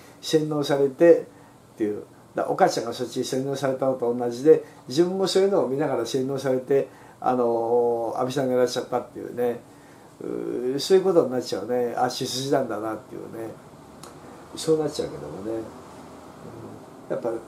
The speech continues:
そこで、同じバカでも、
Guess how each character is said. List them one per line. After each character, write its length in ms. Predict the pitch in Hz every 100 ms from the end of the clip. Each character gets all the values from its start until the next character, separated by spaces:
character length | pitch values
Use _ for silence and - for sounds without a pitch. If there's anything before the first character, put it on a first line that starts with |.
| 131
そ 180 | - 160
こ 120 | 190
で、 320 | 196 185 170 - - - - - - - - - - - -
同 180 | 160 175
じ 140 | 151
バ 160 | 165 180
カ 80 | 143
で 120 | 123
も、 600 | 117 117 110 101 -